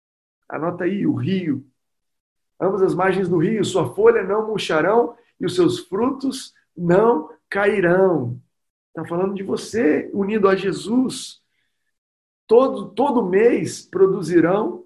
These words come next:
porque a água vinda do santuário chega a elas." Por que mesmo, gente, que ela dá resultado, produz fruto todos os meses? Porque a água que vem do santuário,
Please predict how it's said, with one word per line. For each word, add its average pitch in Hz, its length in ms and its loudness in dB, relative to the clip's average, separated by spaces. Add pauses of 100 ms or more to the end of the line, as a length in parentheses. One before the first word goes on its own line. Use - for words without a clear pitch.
(320)
porque 180 380 -2
a 160 100 4
água 214 380 2
vinda 196 380 -4
do 156 100 -4
santuário 175 640 -2
chega 180 420 -6
a 143 80 -10
elas." 120 500 -10 (440)
Por 190 180 0
que 285 240 4
mesmo, 247 360 2
gente, 220 260 0
que 202 100 -8
ela 175 120 -2
dá 156 300 0
resultado, 160 640 0
produz 165 360 -4
fruto - 360 -4
todos 175 340 2
os 135 40 -4
meses? 180 500 -4 (380)
Porque 160 260 -6
a 156 100 2
água 202 600 0 (480)
que 160 80 -6
vem 160 200 -2
do 151 80 -4
santuário, 135 800 -4